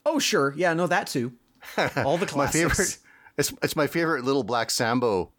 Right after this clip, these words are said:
Speaker 2: gag.
Speaker 1: Oh, gosh. Oh,
Speaker 2: Yeah.
Speaker 1: that's so
Speaker 2: <laughs> You know what I'm talking
Speaker 1: terrible.
Speaker 2: about?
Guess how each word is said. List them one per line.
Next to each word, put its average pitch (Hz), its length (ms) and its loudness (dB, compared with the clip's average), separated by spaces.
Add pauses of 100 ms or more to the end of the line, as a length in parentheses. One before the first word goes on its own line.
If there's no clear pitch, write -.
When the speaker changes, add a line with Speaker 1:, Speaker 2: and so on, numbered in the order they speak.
(160)
Speaker 2:
gag. 107 160 0
Speaker 1:
Oh, 165 200 0
gosh. 139 760 0
Oh, 151 540 2
Speaker 2:
Yeah. 156 240 2 (160)
Speaker 1:
that's 170 240 0
so 175 200 0
Speaker 2:
<laughs> 143 40 0
You 160 60 2
know 175 100 2
what 175 100 2
I'm 165 60 0
talking 165 180 0 (120)
Speaker 1:
terrible. 170 140 0
Speaker 2:
about? 208 120 -8